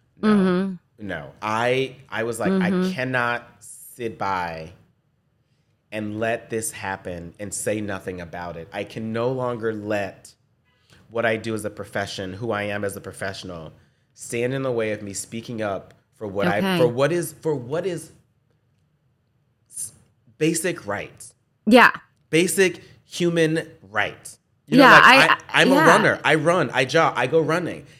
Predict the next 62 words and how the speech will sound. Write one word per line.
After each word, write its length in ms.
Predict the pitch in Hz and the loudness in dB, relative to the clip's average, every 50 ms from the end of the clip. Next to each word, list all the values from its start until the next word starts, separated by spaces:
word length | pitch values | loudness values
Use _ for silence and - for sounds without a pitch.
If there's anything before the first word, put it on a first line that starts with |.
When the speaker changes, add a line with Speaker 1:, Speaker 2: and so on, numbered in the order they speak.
| _ _ - | _ _ -4
Speaker 1:
That 160 | 151 156 151 | -4 -4 -2
could 160 | - 196 170 | -2 -2 -2
be 120 | 156 170 160 | 0 -2 -2
me. 400 | 151 156 180 175 120 90 87 - - _ _ _ _ - | -2 -2 -2 -2 -4 -6 -10 -14 -20 _ _ _ _ 0
Speaker 2:
I 100 | 202 214 | 2 4
go 120 | 214 254 254 | 6 6 6
running 280 | 247 240 240 233 233 226 | 8 6 6 6 4 2
too. 340 | - 247 262 277 233 208 185 | 4 4 4 4 6 6 6
Speaker 1:
That 200 | 151 156 160 - | 4 4 4 2
could 140 | - 196 175 | 0 0 2
have 80 | 185 | 4
Speaker 2:
And 80 | 202 220 | 6 6
Speaker 1:
been 60 | 220 | 8
Speaker 2:
I 60 | 226 233 | 8 8
have, 80 | 233 | 8
Speaker 1:
me. 100 | 185 208 | 8 8
Speaker 2:
you 80 | 233 226 | 8 8
know, 120 | 214 196 | 8 8
and, 300 | 208 - - 190 - - - | 6 6 4 0 -2 -2 -2
and 160 | - 202 208 208 | 0 2 4 4
my, 140 | 208 202 190 | 4 4 2
my, 340 | - - 202 196 196 185 - - - - - _ | 2 0 0 0 0 0 -2 -6 -12 -18 -12 _
my 180 | - 180 185 185 | 0 2 2 4
neighborhood 360 | 196 202 196 202 196 202 190 | 4 4 4 4 4 2 2
in 140 | 196 196 180 | 0 0 0
Virginia, 540 | 180 185 170 190 196 226 233 196 180 170 165 | 0 -2 0 0 2 2 2 2 2 2 0
when 120 | 175 170 | 0 0
I 60 | 170 | 0
go 140 | 165 180 170 | 2 0 2
home 180 | 170 175 170 165 | 2 2 0 0
to 80 | 170 156 | 0 0
visit 220 | 175 160 170 - | 0 0 0 0
my 140 | 151 160 165 | -2 -2 -2
family, 440 | - 175 170 208 226 202 185 170 170 | 0 2 2 2 4 4 4 4 4
you 100 | 175 170 | 4 4
know, 180 | 170 170 - - - | 2 2 0 0 4
very 260 | 170 202 196 202 185 | 6 6 6 6 6
similar 380 | - - 202 190 190 190 180 175 | 4 2 2 2 4 2 0 0
type 220 | - - 175 170 | 2 2 2 2
of 100 | 175 156 | 2 2
neighborhood, 600 | 160 165 160 185 214 226 208 185 156 139 135 - | 2 2 2 4 4 4 2 2 0 0 -2 -4
you 120 | 165 170 175 | -2 -2 0
know, 180 | 175 160 165 | 0 0 2
and, 180 | 165 165 165 151 | 2 0 0 -2
Speaker 1:
Mm-hmm. 440 | 127 123 117 117 117 117 117 127 147 156 139 - - _ _ _ - | -2 -4 -6 -4 -4 -4 -4 -6 -6 -10 -12 -18 -20 _ _ _ 4
Speaker 2:
and 180 | 220 226 202 - | 4 4 4 4
it 160 | 214 220 220 | 2 2 6
could 160 | - - 339 269 | 8 8 10 10
be 120 | 349 320 | 12 10
me. 240 | 247 202 156 123 113 | 10 10 6 4 0
It 100 | 117 - | 0 4
could 180 | - 254 233 - | 6 6 6 6
be 360 | 240 233 220 220 220 220 - | 6 4 4 4 4 2 0
you. 340 | - 214 208 247 294 294 240 | 0 4 6 8 8 10 8
It 60 | 202 | 8
could 140 | - 208 170 | 6 4 2
be 80 | 190 202 | 2 4
my 160 | 208 196 190 | 4 4 4
brother. 340 | 170 - 233 262 226 220 190 | 6 6 6 6 8 6 4
It 140 | 143 - - | 4 2 0
could 220 | - 220 214 180 | 0 0 0 2
be 420 | 175 226 220 214 214 214 208 - | 2 2 2 4 4 2 2 0